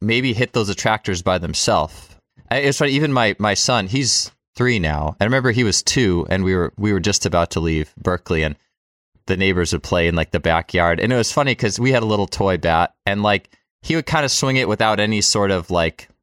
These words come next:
I guess you could say, like, good blo-, stance leg or h-, using his lower body at all. And then one day, just out of the blue, like, the neighbor got ready to throw him a ball, and he just gets in this very good stance, like, totally ready to shift.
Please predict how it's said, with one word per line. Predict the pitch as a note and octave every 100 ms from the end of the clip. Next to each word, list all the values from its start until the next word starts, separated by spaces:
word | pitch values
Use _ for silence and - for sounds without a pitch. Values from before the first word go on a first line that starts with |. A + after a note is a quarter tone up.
| -
I | E2+
guess | E2+ -
you | -
could | E2
say, | - E2+
like, | E2 D#2 -
good | F#2+ D#2+
blo-, | F2+ E2+ -
stance | - F#2 F2+ F2 -
leg | F2+ F2 E2+
or | E2+
h-, | - G2
using | G2+ G#2+ G2
his | F2+
lower | F#2 F2+
body | F2+ F2 E2+
at | E2+
all. | G2 F#2+
And | F#2+ C3
then | B2+ - _ _ _ _
one | A2+ D#3+ F#3+
day, | D#3 A2+ G2+
just | A2+ -
out | C3 C3
of |
the | G#2+
blue, | A2+ A2 F#2 F#2 - _ _ -
like, | G#2 G2+
the | - G#2
neighbor | G#2+ B2+ A#2 G2+ G2 - -
got | G#2+ G2+
ready | G#2+ G2
to | F2+
throw | - A2+
him | G2+
a | F2
ball, | G2 G2+ F2+ E2+
and | G#2+
he | B2
just | E3 C#3+ A#2+
gets | C3+ - C3+
in | A#2+
this | A2
very | G2 F#2 G#2+ C3+ C#3 A#2+
good | A#2 A#2 F2+
stance, | - A2+ G#2+ D#2+
like, | G2 -
totally | - C#3 D3 B2+
ready | B2+ B2+
to | A2
shift. | - B2